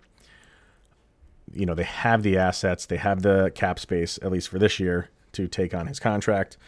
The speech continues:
They're kinda like the no-brainer for a place for him to land. W-, now, is he going to be the place that they land? Don't know yet. But it makes sense that the Avalanche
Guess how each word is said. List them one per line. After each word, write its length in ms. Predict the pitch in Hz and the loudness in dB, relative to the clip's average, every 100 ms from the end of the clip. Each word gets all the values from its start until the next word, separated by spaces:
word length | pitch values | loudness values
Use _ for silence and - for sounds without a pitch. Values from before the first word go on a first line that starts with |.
| - - - - _ - | -20 -20 -20 -20 _ 0
They're 140 | 123 | 2
kinda 240 | 107 120 123 | 4 4 4
like 160 | 110 | 4
the 60 | - | 4
no-brainer 600 | 101 95 90 95 95 87 _ _ _ _ _ _ _ _ _ | 4 4 2 -2 -2 -4 _ _ _ _ _ _ _ _ _
for 460 | - 98 87 85 87 | -6 0 2 2 -2
a 180 | 90 | -4
place 300 | 85 104 90 | -2 0 0
for 300 | - - - | -2 -8 -4
him 140 | 92 92 | -2 0
to 100 | 113 | 0
land. 400 | 160 117 80 - - _ - - | 0 0 -4 -14 -20 _ -20 -12
W-, 160 | 92 85 92 | -10 -8 -6
now, 160 | 85 | -6
is 120 | 85 | -4
he 100 | - | -4
going 200 | 87 92 82 | -2 -2 -2
to 40 | |
be 400 | 80 92 104 123 | -4 0 2 2
the 140 | 143 | 0
place 240 | 139 160 160 | 2 0 0
that 80 | 165 | -2
they 80 | |
land? 320 | 170 180 202 196 _ _ | 0 0 -2 -6 _ _
Don't 180 | 120 98 | -2 0
know 140 | 90 | 0
yet. 300 | 92 107 - - - - - - - - _ _ | 2 2 0 -6 -20 -20 -20 -20 -20 -20 _ _
But 180 | 131 131 | 2 4
it 80 | 131 | 6
makes 220 | 131 - | 2 2
sense 260 | 123 113 - | 2 0 0
that 300 | 101 92 - | -2 -2 -6
the 280 | 95 95 92 | -4 -2 -2
Avalanche 360 | 95 90 87 | -2 -2 -4